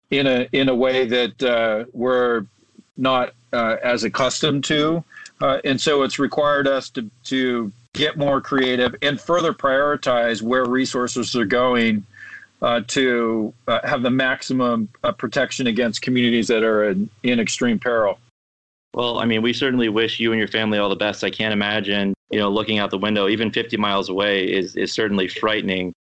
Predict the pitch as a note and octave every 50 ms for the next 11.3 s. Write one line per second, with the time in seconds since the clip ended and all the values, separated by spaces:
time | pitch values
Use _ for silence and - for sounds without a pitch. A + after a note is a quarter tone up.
0 | _ - A2 A2 A2 G2+ F#2 F#2 - G2+ G#2+ A#2 A#2 A2+ A#2 A#2 A#2 A2+ G#2 G2+
1 | A#2 A#2+ A#2 G#2+ - - - - - - A#2+ A#2+ A#2+ A2+ A2 G#2+ - A2 F#2+ -
2 | G#2 G#2+ G#2 G2 - G2+ F#2+ - G2+ F#2+ G2+ G2 G2+ G#2+ G#2+ G#2 G2+ F#2+ F#2 F#2
3 | F#2+ F#2 F#2 F#2 - _ _ _ _ _ - C#3 C3+ - C#3+ D#3 D#3+ D3+ D3+ D3
4 | C3 C3+ C3 C3 - - B2+ A#2 G#2+ A#2+ A#2 A#2 A#2 G#2+ A2+ A#2 A2+ A2+ A2 G#2
5 | G#2 A#2+ C3 D3 C#3 D3 C3+ B2 A#2 A#2 A#2 A#2+ A2+ - - A#2 A2 G#2+ G#2 G#2
6 | - G#2 G#2+ A2 - - A#2+ B2 A#2+ A#2 A#2 - A#2+ A2+ A#2 A2+ A#2 A2+ A2 G#2
7 | G2+ G#2+ A2 G#2+ G2+ G#2+ G#2+ G#2 - - G2+ G#2+ G#2+ G#2+ G2+ - - - - -
8 | G#2+ A2 A#2 G#2+ A#2+ A2+ A2 G#2+ G#2+ G#2 A2 G2+ - - A2 G#2+ G#2+ G2+ G#2+ G2+
9 | G#2 G#2 G2+ G2+ G2+ G2+ G2+ G2 G2+ - G#2+ G#2 F#2+ G2+ G2 F#2+ F#2+ G2 - G#2+
10 | G2+ G2 G2 - - _ - G#2+ G2 F#2+ G#2 G#2 G#2 G#2 G2 G#2 G2 G#2 G#2 G2
11 | G2+ G2+ F#2+ G2 G2+ A2+